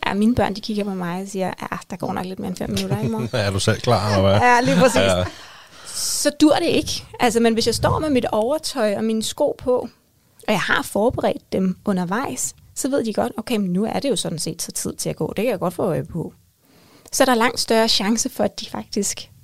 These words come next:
Speaker 1: gør det, som vi beder dem om. Også fordi de er forberedt på det på en helt anden måde.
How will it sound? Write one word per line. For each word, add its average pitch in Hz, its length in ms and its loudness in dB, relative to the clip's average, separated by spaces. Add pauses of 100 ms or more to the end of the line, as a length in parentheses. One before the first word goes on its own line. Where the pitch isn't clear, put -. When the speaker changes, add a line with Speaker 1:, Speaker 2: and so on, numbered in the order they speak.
(160)
Speaker 1:
gør 185 160 6
det, 214 300 2 (100)
som - 200 -8 (140)
vi 208 60 -2
beder 208 260 4
dem 254 140 4
om. 175 220 0 (440)
Også - 200 -2
fordi 247 200 -2
de 202 140 -6
er 190 60 -4
forberedt 190 520 -2
på 190 80 -4
det 190 100 -6
på 226 60 -10
en 202 60 -6
helt 208 140 -8
anden 208 120 -6
måde. 202 120 -6